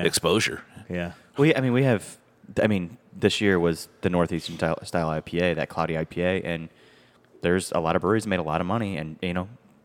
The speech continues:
Speaker 3: the, the narrow gauge guys are definitely one of them. They, they fucking killed it this year. But, I mean, you saw that, you know, like Treehouse and all them, they, they hopped on that and, you know, they, like Julius. I don't, I don't know exactly. I'm just saying,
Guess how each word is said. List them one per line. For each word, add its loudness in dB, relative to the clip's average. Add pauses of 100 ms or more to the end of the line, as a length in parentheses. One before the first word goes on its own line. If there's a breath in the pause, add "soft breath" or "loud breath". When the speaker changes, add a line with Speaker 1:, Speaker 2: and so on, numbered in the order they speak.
(800)
Speaker 3:
the, 2 (200)
the 0
narrow 2
gauge -2
guys 2
are -2
definitely -2
one -2
of -4
them. -6 (380)
They, -4 (100)
they 2
fucking -4
killed -2
it -10
this -6
year. -4 (420 soft breath)
But, 2
I 4
mean, 0
you 0
saw 2
that, -2
you -4
know, -4 (220)
like -2
Treehouse -2
and -10 (140)
all -2
them, -2
they, -2 (800 soft breath)
they 4
hopped -2
on -2
that 0
and, -10 (480 soft breath)
you -6
know, -4 (180)
they, -4 (400)
like 2
Julius. -2
I 4
don't, 0
I 6
don't 6
know 0
exactly. -2
I'm -10
just -10
saying, -4